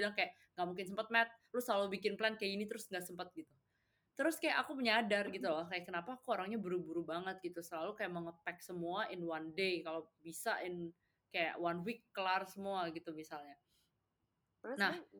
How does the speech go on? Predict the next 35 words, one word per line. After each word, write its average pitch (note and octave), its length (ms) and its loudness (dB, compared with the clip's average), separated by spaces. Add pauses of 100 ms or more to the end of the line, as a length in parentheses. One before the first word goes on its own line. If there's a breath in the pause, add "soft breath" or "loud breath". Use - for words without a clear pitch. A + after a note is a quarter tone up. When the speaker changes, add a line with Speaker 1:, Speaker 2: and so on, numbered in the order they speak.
Speaker 2:
nggak F#3 140 -2
ada F3+ 120 -6
yang F#3 80 -6
Speaker 1:
terus D#4 140 -2
Speaker 2:
dikejar D#4+ 200 2
Speaker 1:
aku - 60 -
Speaker 2:
juga G#3+ 220 2 (120)
ya? G3+ 60 -4
Speaker 1:
realize, - 260 -14 (920)
iya, B3+ 320 8
kayak G#3+ 480 4
kenapa A#3 500 2
aku - 100 -16
selalu G3 180 0 (100)
ngerasa F3+ 240 -2
dikejar-kejar G#3+ 680 4 (420)
in F3 200 0
life E3+ 400 2
and F#3+ 160 0
in, F3+ 200 -4
like, E3+ 240 -2 (440)
daily F3 640 0
activities A3+ 680 0
gitu F3+ 240 -2
kan. D3+ 220 -8 (600)
Speaker 2:
Hmm. F3+ 380 -10
Speaker 1:
Nah, F3+ 240 2 (520)
terus C4+ 200 -4
aku D4+ 200 -2
tuh E4+ 120 0
realize F#3+ 440 0
banget D#3+ 340 -4 (240)
kayak, F3+ 560 2
em, D#3 540 -6
I F#3 100 -4